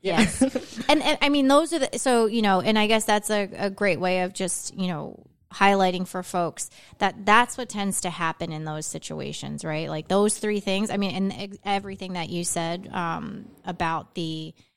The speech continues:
Speaker 1: deflection, absolutely, because then no longer is it the topic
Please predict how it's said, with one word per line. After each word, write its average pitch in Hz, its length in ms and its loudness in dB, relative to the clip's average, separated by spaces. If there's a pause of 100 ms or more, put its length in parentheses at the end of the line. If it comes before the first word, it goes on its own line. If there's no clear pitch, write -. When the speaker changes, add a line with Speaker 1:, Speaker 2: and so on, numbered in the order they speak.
(300)
Speaker 1:
deflection, 214 880 -2 (420)
absolutely, 180 840 -2
because 196 360 0
then 202 260 4
no 202 220 6
longer 196 460 4
is 185 280 -2
it 190 180 -2
the 180 120 -4
topic - 720 -4